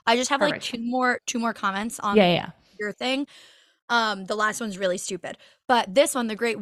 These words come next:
Speaker 1: War, I don't think you stated this, and I, I, you probably do know it, um, 'cause I've seen it circulating, but just to add, so one, you also made me think so much more about The Great War. I was like, "Wow, yeah." I, I didn't re-listen to it since You're Losing Me and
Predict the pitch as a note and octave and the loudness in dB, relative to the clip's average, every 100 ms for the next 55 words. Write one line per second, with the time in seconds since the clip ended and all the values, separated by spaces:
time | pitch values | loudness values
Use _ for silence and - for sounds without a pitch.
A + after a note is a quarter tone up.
0 | G3 A#3+ F#3+ - G#3 F3 A3+ A3+ C#4+ E4 | -2 0 0 0 -6 -2 -2 -2 -6 -8
1 | D#4 D#4+ D4 - - - G#3 G3 G#3+ C4+ | -6 -6 -4 -4 -4 -6 -4 -4 -2 0
2 | D#4 F4 - - A#3 A#3+ A3+ - G#3+ A3 | 0 0 -4 -2 -2 0 -2 0 -2 -2
3 | A3 A3 G3 - A3 A3 G#3+ G#3 F#3 G3 | -4 -6 -4 0 2 0 -4 -6 -4 -4
4 | A3 A#3+ B3+ C4+ C#4 - A3 G3+ G3+ G#3+ | -2 0 2 0 -2 0 -2 -2 -6 -6
5 | - G3+ G3+ G#3+ - G3+ F#3 G#3 A3 B3 | -6 -6 -6 -6 -6 -6 -4 -6 -4 -2
6 | C4 - - - A3+ C4 - A#3 G3+ - | -4 -6 -8 -6 0 0 2 2 2 0
7 | F#3+ A3+ D4+ C4 A#3+ G#3+ A3 G#3+ G3 A3 | -4 0 2 2 -2 -6 -4 -4 -2 -6
8 | G3+ F#3+ G3 - F#3+ F3+ F3+ - - - | -6 -8 -10 -10 -12 -12 -14 -14 -16 -12
9 | G3+ A#3 A3+ F#3+ F#3 G3 F#3 F3+ E3+ F3 | -10 -2 -2 -2 -6 -12 -12 -14 -12 -4
10 | A#3 G#3 - - - - _ B3+ A#3+ - | -2 -2 -6 -14 -20 -20 _ 0 0 -4
11 | _ _ _ _ _ _ _ A#3+ A#3 C4 | _ _ _ _ _ _ _ -2 0 0
12 | B3+ A3+ B3 A#3 A3 A3+ G3 G3 - G3+ | -2 -2 -2 -2 -2 -6 -4 -6 -4 -8
13 | F#3+ G3 G3 F#3 G#3+ G#3+ G#3 G#3 | -6 -8 -6 -8 -8 -6 -8 -10